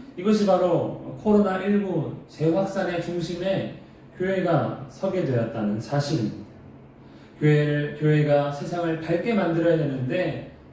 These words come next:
도리어 어렵게 만들고 있는 그러한 형편입니다. 이런 가운데 우리가 할 수 있는 것은 무엇입니까? 변명이나 세상을 향한 투쟁이 아니라 단 한 가지,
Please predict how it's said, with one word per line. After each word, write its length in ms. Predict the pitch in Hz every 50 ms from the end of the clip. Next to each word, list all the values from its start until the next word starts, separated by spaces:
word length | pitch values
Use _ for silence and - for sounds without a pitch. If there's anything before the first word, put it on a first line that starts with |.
| -
도리어 520 | - 110 107 104 107 107 104 101 104 104 - - - -
어렵게 720 | 101 104 123 143 139 - - - 131 113 104 101 - - -
만들고 580 | - 113 110 127 147 160 180 185 190 185 180 170
있는 580 | 160 147 151 160 190 190 165 143 110 107 -
그러한 320 | - - 120 123 123 131 143 143
형편입니다. 580 | 160 165 156 160 180 170 151 117 104 - - - - - - - - - - - - - - - - - - - - - - - - -
이런 280 | 170 196 208 208 208
가운데 340 | 196 190 190 190 185 185 180
우리가 300 | 165 156 156 165 165 175
할 120 | 175 180 170
수 120 | - 190
있는 240 | 170 165 165 160 160
것은 280 | 156 156 156 156 139 120
무엇입니까? 600 | 123 127 127 131 127 110 104 98 98 - - 107 - - - - - - - - - - - - - - - - - -
변명이나 960 | - 127 131 135 135 135 131 123 127 127 127 127 127 127 127 127 127 - - - - - - -
세상을 460 | - - 175 165 180 185 180 175 170
향한 220 | 165 175 175 208 247
투쟁이 800 | - - 202 196 214 208 196 190 190 190 180 151 - - - - - -
아니라 640 | - 98 107 120 143 165 175 160 - - - - - - - - - - - - - - - - - - -
단 160 | - - 113
한 220 | 110 131 156 175
가지, 300 | 170 - - - - 98